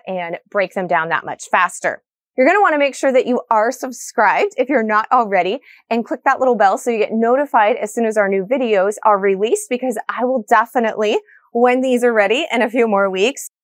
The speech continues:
film how we go about braiding them and prepping them, cleaning them up before I take them in, and then storing them for long term.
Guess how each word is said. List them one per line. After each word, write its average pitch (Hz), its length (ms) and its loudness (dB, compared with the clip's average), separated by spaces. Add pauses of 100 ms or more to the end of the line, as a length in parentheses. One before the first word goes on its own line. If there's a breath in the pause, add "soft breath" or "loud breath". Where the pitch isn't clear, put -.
(200)
film 277 360 4
how 269 380 2
we 262 300 -4
go 254 260 2
about 202 500 2 (500)
braiding 254 520 2
them 233 280 2
and 185 220 -2
prepping 233 580 0
them, 214 300 0 (420)
cleaning 294 360 2
them 294 140 4
up 226 260 0 (320)
before 226 280 2
I 202 80 2
take 202 280 -2
them 196 160 2
in, 190 180 0
and 190 200 -2
then 175 120 -2
storing 180 420 -4
them 165 180 -6
for 180 200 -2
long 156 300 0
term. 147 420 -6